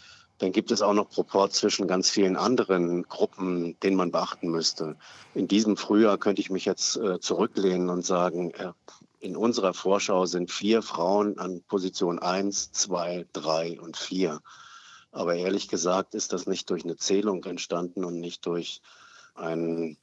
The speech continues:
Befolgen, äh, eines Aufrufes, sondern weil das, äh, Texte waren, von denen sich der Verlag viel verspricht,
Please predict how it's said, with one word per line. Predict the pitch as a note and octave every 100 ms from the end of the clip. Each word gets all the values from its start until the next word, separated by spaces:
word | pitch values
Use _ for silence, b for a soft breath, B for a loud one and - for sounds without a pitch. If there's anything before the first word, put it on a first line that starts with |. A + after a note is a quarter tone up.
| _
Befolgen, | E2 - F2+ F#2+ F2+ F2+ F2 E2+
äh, |
eines | F#2 E2 E2+ - F2 E2+
Aufrufes, | F2+ G2+ - G2+ G2 - G2 -
sondern | F2+ F2 F2 E2
weil | E2+
das, | F2 F2+ - -
äh, | - F2 E2+ F2
Texte | - G2 - G2
waren, | E2+ F2+ F#2
von | - F2+
denen | F#2 F2+ F2+
sich | E2+ F2+
der | -
Verlag | E2+ F2 D#2+ E2 F2
viel | - F#2+
verspricht, | - E2 - - A#2 -